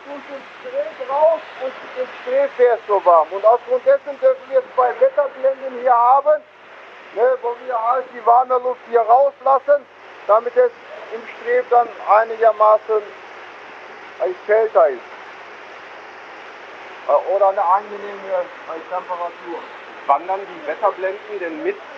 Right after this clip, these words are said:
Speaker 2: dem Abbau weiter nach vorne? Werden die dann verschlossen und vorne neue aufgemacht?
Speaker 1: Die werden verschlossen und dann machen wir noch, noch eine eins auf. Man darf aber höchstens zwei Stück haben.
Speaker 2: Wie werden die verschlossen? Weil, äh,
Speaker 1: Mit betoniert.
Speaker 2: mit Beton-, ah,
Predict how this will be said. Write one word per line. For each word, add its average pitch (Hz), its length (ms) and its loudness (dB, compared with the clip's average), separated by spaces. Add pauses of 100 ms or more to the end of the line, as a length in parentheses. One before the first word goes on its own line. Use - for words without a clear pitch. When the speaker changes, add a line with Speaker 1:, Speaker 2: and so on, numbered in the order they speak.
(120)
Speaker 2:
dem 175 260 -6
Abbau 175 420 2
weiter 170 280 0
nach 160 140 0
vorne? 190 340 2
Werden 175 280 -2
die 185 80 -10
dann 196 180 2
verschlossen 185 520 0
und 180 140 0
vorne 175 280 2
neue 151 280 4
aufgemacht? 208 480 2
Speaker 1:
Die 175 80 -6
werden 233 300 2
verschlossen 254 680 0
und 247 100 -6
dann 240 140 4
machen 240 320 2
wir 240 140 0
noch, 226 260 0 (880)
noch 220 160 4
eine 226 140 2
eins 220 320 2
auf. 240 320 4
Man 220 160 4
darf 226 160 4
aber 220 300 6
höchstens 226 420 2 (160)
zwei 202 220 2 (100)
Stück 196 160 -10 (320)
haben. 104 260 4 (220)
Speaker 2:
Wie 160 160 -6
werden 175 240 0
die 185 80 -10
verschlossen? 175 640 0
Weil, 160 160 4
äh, 151 520 4
Speaker 1:
Mit 143 80 -6 (120)
betoniert. 226 400 4
Speaker 2:
mit 175 80 -4
Beton-, - 0 - (220)
ah, 185 180 2